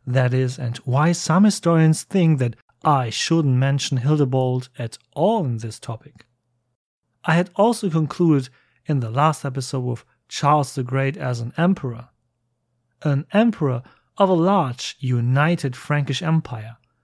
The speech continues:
who had conquered large areas of what is now northern Germany on the other side of the Rhine and incorporated them into his own domain. And many several parts of Europe he had conquered. Charles the Great had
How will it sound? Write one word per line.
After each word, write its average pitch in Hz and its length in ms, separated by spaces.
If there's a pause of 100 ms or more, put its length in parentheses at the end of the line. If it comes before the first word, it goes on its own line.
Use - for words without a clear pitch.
(220)
who 220 100
had 233 260
conquered 196 480
large 156 460
areas 151 440
of 123 180
what 156 160
is 175 160
now 156 320 (260)
northern 185 400
Germany 156 340
on 139 140
the 117 160 (260)
other 165 220
side 147 200
of 135 120
the 127 100
Rhine 151 340
and 135 200 (300)
incorporated 175 1000
them 147 280
into 147 300
his 135 460 (260)
own 135 220
domain. 117 420 (720)
And 156 300
many 208 300
several 190 340
parts 135 340
of 123 120
Europe 147 340
he 170 160
had 156 200
conquered. 160 540 (680)
Charles 214 460
the 208 140
Great 143 360
had 143 240